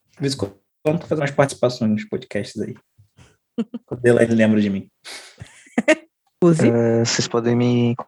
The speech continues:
Speaker 3: encontrar no, no Instagram, é, arroba Rodrigo Cidelino. E eu tenho dois projetos lá que eu participo, né? Que é o Projeto Banzar e o Olha Através da Janela.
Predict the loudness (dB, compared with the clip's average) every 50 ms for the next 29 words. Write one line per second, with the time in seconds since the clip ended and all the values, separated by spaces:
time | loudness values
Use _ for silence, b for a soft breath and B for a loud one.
0 | _ _ _ _ _ _ _ -2 -2 0 0 2 0 2 2 0 0 0 0 -2
1 | -4 -6 -6 -8 -10 -14 -12 -4 -2 0 0 2 2 0 0 0 -2 -4 -6 -10
2 | _ _ -20 -10 -6 -4 -2 -2 0 0 0 2 0 0 0 0 0 0 2 4
3 | 4 4 4 4 0 -2 -6 -6 -4 -2 -2 -2 -2 -2 0 2 2 2 2 2
4 | 0 -2 -4 -6 _ _ _ _ _ _ -2 -2 -2 -2 0 0 0 0 2 2
5 | 2 2 2 0 0 -2 -2 -2 -4 -4 -4 -2 -2 -2 0 2 2 0 0 -2
6 | -2 2 4 4 4 2 -2 -8 -8 -6 -6 -8 -6 -6 -8 -8 -8 -6 -8 -6
7 | -6 -4 -8 -8 -8 -8 -10 -8 -8 -6 -4 -4 -6 -4 -4 -4 -2 0 2 4
8 | 6 6 6 4 2 0 0 -2 -4 -4 -2 0 2 2 2 0 0 -2 -6 -8
9 | -8 _ _ _ _ _ _ _ -2 -2 0 0 -2 0 0 0 2 2 4 4
10 | 2 2 0